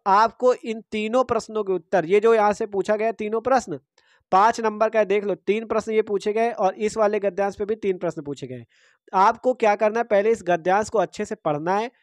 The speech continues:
जब पढ़ोगे तो आपको इन तीनों प्रश्नों के उत्तर इस गद्यांश में ही मिल जाएंगे, इसी गद्यांश से ही पूछे गए हैं। इसको अच्छे से पढ़ोगे, तीनों के उत्तर आपको खुद समझ में आ जाएंगे। बस वही लिख दो, पाँच नंबर मिल जाएंगे, ठीक है। तो सिंपल आपको इसको पढ़ो, चाहे ये वाला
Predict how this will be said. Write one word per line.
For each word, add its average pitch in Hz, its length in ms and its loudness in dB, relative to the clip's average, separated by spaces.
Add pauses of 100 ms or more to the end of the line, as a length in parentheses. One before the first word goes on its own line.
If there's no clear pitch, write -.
(180)
जब 208 240 0
पढ़ोगे 233 380 4
तो 247 100 -2
आपको 226 420 2
इन 233 140 -4
तीनों 220 380 -2
प्रश्नों 226 360 -2
के 214 60 -4
उत्तर 208 320 0
इस 196 140 -4
गद्यांश 170 540 -2
में 202 160 -4
ही 214 120 -4
मिल 202 180 -2
जाएंगे, 151 260 -4
इसी 190 280 -8
गद्यांश 202 480 0
से 240 120 -4
ही 247 140 -4
पूछे 170 280 -4
गए 135 60 -8
हैं। 127 140 -12 (300)
इसको 190 240 2
अच्छे 240 280 0
से 226 100 -14
पढ़ोगे, 233 260 4
तीनों 214 320 -4
के 220 80 -4
उत्तर 220 240 0
आपको 214 220 0
खुद 220 200 0
समझ 190 280 -4
में 170 80 -2
आ 151 80 -4
जाएंगे। 143 260 -6
बस 165 240 -4
वही 165 120 -2
लिख 208 160 -2
दो, 233 120 -2
पाँच 156 340 -2
नंबर 151 260 -6
मिल 139 120 -8
जाएंगे, 117 260 -18
ठीक 156 200 -8
है। 240 100 4 (560)
तो 190 100 2
सिंपल 220 400 2
आपको 240 320 2
इसको 214 360 -2
पढ़ो, 240 300 4 (120)
चाहे 202 220 0
ये 180 200 -2
वाला 214 220 2